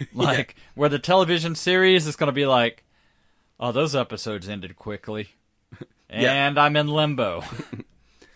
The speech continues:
Speaker 1: Yeah, 'cause, yeah, it's, the books are so good, but then the series was so good that I can't say, like, I was disappointed by the series. It's like, there's not a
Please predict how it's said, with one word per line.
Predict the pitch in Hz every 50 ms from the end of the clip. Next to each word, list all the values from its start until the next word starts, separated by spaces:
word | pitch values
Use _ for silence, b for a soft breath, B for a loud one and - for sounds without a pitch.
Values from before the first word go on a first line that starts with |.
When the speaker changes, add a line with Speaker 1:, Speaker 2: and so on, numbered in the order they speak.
| b b b b b b _ _
Speaker 1:
Yeah, | - 131 143 135
'cause, | 117 - 113
yeah, | 113 123 123 110
it's, | 98 107 110 - - - - - _ _ _ _ _ _ _ _ _ -
the | 117 120 117
books | 110 107 123 143 175 - - -
are | - 117 107
so | - - - - - - 135 135 139 143 135
good, | 131 127 127 135 131 123 110 107 104 110 - _ _ _ _ - _ _ _ _ _ _ _ - -
but | 117 113 135 131 123
then | 135 143 143 147
the | 139 127
series | - - - 160 175 185 160 127 123
was | 123 -
so | - 139 127
good | 120 127 117
that | 117 113
I | 113
can't | - - 143 131 - -
say, | - 127 120
like, | 110 107 104 - - _ _ _ _ _ - - _
I | - 113
was | 113 110 107 107 104
disappointed | 98 - 113 - - 107 - - 110 104 101 98
by | 110 101
the | 92 95
series. | - - 101 95 92 98 107
It's | 110 107
like, | 117 107 104 - -
there's | 123 120 113 113
not | 123 131 135 131 120 -
a | 117 113 113 110 104 104 101